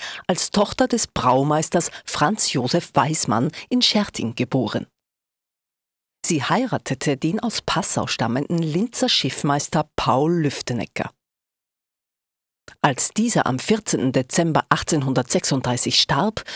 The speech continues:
übernahm Maria das Geschäft und führte es bis zu ihrem Tod weiter. In ihrer Tätigkeit als Schiffmeisterin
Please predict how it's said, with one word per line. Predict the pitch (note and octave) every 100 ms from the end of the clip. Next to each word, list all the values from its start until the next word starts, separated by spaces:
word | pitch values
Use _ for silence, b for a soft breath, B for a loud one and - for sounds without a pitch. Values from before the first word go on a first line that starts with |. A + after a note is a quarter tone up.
| B B
übernahm | G#3 E3 D3 A#2 F3+
Maria | A#3 A#3+ - C#3 C#3
das | D3+ D#3
Geschäft | - A3+ - B2 - - B B
und | C#3 B2+
führte | - G3 C4+ -
es | G#3+ -
bis | - C4+
zu | -
ihrem | B3 F#3+ G3 G3
Tod | - D#3 C3+ - _
weiter. | - F#3+ - - - _ _ _ _ _ _ _ _ _ _ _ _ _ B
In | F#3+ D#3
ihrer | D3 A#2+
Tätigkeit | - G#3+ - C3 - B2+ B2+
als | - A#2+
Schiffmeisterin | - A3 - A2 A2+ - C3+ D3 G#3